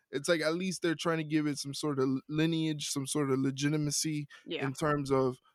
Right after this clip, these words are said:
Speaker 1: these guys hold the title, and they hold the title for a very long time. Granted, when Brock Lesnar held the title, we barely even got to see it.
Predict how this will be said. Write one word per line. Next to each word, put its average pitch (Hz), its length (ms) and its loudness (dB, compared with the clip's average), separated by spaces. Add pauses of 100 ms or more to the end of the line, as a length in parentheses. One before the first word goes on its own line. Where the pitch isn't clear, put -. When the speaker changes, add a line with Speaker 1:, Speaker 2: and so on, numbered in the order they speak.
(160)
Speaker 1:
these 165 200 -2
guys 160 320 6
hold 156 240 -2
the 139 60 -10
title, 143 380 2
and 131 140 -2
they 135 80 -2
hold 143 220 -2
the 131 80 -14
title 143 300 -2
for 139 180 -4
a 135 60 -2
very 143 200 4
long 139 220 0
time. 151 300 -2 (280)
Granted, 175 560 4
when 151 180 2
Brock 160 260 4
Lesnar 165 400 2
held 143 200 4
the 143 80 -2
title, 139 280 0
we 165 140 -4
barely 147 420 2
even 135 240 -6
got 135 240 -4
to 110 80 -20
see 151 300 -4
it. - 100 -4